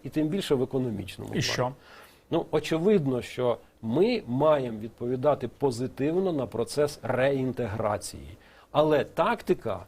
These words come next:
Speaker 1: і стратегія цього процесу, це не залежить від, е, того, хто сидить тут. Це залежить від тих, хто приймають рішення і вибудовують логіку цього процесу.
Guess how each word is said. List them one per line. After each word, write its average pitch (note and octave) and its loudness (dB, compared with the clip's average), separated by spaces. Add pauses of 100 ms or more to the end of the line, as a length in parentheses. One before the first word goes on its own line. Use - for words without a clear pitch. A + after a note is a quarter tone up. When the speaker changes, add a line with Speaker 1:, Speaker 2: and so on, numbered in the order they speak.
(320)
Speaker 1:
і C3 -2
стратегія G3 2
цього B2 2
процесу, A2+ -2
це D#3+ 0
не C#3 2
залежить C#3 2
від, A#2+ -4 (320)
е, A2 -8
того, C3+ 2
хто - -6
сидить A2+ -2
тут. E2 -10 (240)
Це D#3 2
залежить D#3 2
від C3+ -4
тих, F#3 2
хто - -2
приймають C#3+ 0
рішення D3+ 0 (240)
і C#3 2
вибудовують D#3+ 4
логіку G#2+ -2
цього F#2+ -8
процесу. - -10